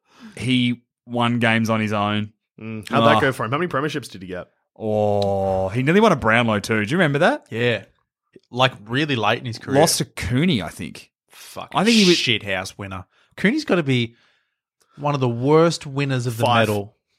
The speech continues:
Speaker 1: No. <laughs> I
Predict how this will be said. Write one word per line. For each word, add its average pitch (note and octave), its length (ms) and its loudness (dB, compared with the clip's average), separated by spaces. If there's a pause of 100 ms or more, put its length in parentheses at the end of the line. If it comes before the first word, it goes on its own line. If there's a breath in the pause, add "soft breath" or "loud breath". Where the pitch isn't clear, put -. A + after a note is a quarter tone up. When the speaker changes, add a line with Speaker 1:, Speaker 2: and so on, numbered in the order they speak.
(720)
Speaker 1:
No. B2 560 2
<laughs> - 40 -4
I - 1400 0